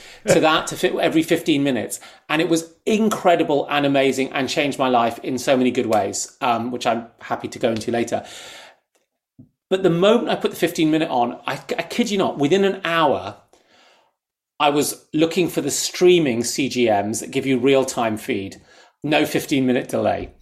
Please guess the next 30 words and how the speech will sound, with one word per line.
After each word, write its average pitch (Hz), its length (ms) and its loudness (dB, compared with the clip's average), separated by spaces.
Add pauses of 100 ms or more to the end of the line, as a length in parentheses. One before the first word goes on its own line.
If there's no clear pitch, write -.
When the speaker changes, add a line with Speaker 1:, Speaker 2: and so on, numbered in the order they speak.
(420)
Speaker 2:
Um, 127 260 2
Speaker 1:
Right. 113 260 0
Speaker 2:
and, 127 480 0
and 143 160 0
there 147 120 4
is 139 140 2
one 120 260 4
that 120 140 4
Abbott 120 380 2
makes 113 440 -2
through 127 180 2
a 110 60 0
company 117 300 -2
called 123 220 -2
Su-, - 180 -4
sells 127 300 0
through 123 120 -2
a - 20 -12
company 120 220 -2
called 117 100 -2
Super 135 240 -4
Sapiens. 110 520 -2 (440)
But, - 400 0
but 185 320 0
that, 190 400 -4
because 175 340 0
suddenly 175 880 0
I 156 140 2
was 156 180 0
like 170 340 2